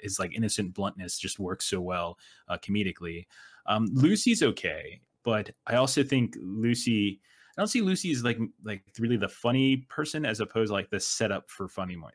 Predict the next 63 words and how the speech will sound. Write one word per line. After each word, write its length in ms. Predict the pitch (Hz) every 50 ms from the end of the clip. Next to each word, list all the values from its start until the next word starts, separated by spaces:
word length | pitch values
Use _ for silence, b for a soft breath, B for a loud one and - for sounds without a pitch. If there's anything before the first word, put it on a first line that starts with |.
| - 107 101
like, 180 | 101 98 -
really 180 | 120 123 120 117
kind 200 | 120 - 127 117
of 40 | 110
just 140 | 113 -
comments 480 | - - - 110 104 98 90 87 - -
on, 140 | 87 87 85
like, 100 | 85 82 -
all 80 | 90 90
sorts 220 | - - 90 -
of 80 | - 85
weird 160 | 85 82 82
stuff. 200 | - - 65 65 -
There's, 140 | 107 107
like, 120 | - 127 135
an 80 | 139
interesting 460 | 143 156 151 - 156 - - 143 135 120
dynamic. 460 | 117 107 104 107 107 104 101 92 -
It's 140 | 98 98 -
basically 680 | - 120 123 120 - 127 127 - 117 110 101 98 95 101
Bean's 440 | 113 117 127 135 143 143 135 131 -
the 100 | - 98
per-, 220 | - - 123 120 -
you 60 | 131
know, 80 | 110 98
Bean's 240 | 92 123 139 139 131
the 80 | 127
character, 460 | - - 127 113 104 98 - 95 95 92 -
and 120 | 101 98 98
then 260 | 104 104 101 98 95 b b b b b b -
Elfo 400 | 135 139 143 135 - 127 120 117
is 80 | 110 110
kinda 240 | - - 110 110 107
like 180 | 101 98 92 -
the 160 | 104 95 104
angel 280 | 110 113 107 104 107 101
on, 280 | 98 95 95 95 92 87 -
on 140 | 98 101 95
her 160 | 92 - 95
one 240 | 98 101 131 135 131
shoulder, 420 | 123 - - 110 104 101 101 98 98
and 200 | 98 - 101 98
then 100 | 98 95
Lucy's 360 | 98 101 104 92 - 98 95 -
sort 160 | - 95 90
of 80 | 87
like 240 | 95 92 92 87 -
the 80 | - 92
demon 420 | 90 101 95 95 92 90 90 90
or 80 | 90 87
the 80 | 90
devil 280 | 87 92 92 87 92 87
on 100 | 85 85
the 80 | 90 110
other 140 | 135 131 110
shoulder, 400 | - - 104 101 98 98 95 - b b b b b
sort 140 | b - 135
of 80 | 127 -
constantly 460 | - - 110 104 98 - 104 101 92
pull-, 240 | - - 104 104 101
pulling 260 | - - 107 101 95
and 100 | 92 90
pulling, 300 | - 95 101 101 92 95